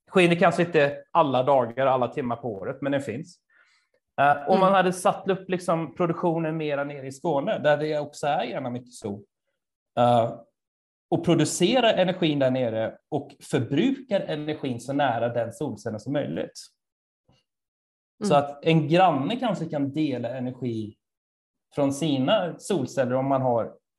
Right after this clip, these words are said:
Speaker 1: för, för hög produktion, kan dela det med
Speaker 2: Mm.
Speaker 1: sin granne, liksom, och ta betalt för det.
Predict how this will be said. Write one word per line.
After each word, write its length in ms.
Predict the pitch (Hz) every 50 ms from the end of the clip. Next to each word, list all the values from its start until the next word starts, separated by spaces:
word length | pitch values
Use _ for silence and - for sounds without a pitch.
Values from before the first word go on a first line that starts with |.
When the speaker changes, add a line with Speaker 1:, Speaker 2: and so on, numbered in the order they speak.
| _ _ _ -
Speaker 1:
för, 360 | 151 143 131 131 139 131 117
för 140 | 113 - 135
hög 300 | 127 135 123 110 107 -
produktion, 500 | - 120 123 - - 123 107 107 113 - _ _ _ _ _ _ _ _ -
kan 120 | 143 139
dela 340 | 135 127 175 135 131 151 220
det 180 | 196 180 151 131
med 100 | 123 131
Speaker 2:
Mm. 120 | 131 180
Speaker 1:
sin 140 | 151 127 117
granne, 340 | 131 131 131 117 113 - -
liksom, 320 | 277 - - - 107 95 90
och 140 | - 139 139
ta 160 | - 131 113
betalt 420 | 101 117 - 180 196 254 247 -
för 60 | - -
det. 120 | - 120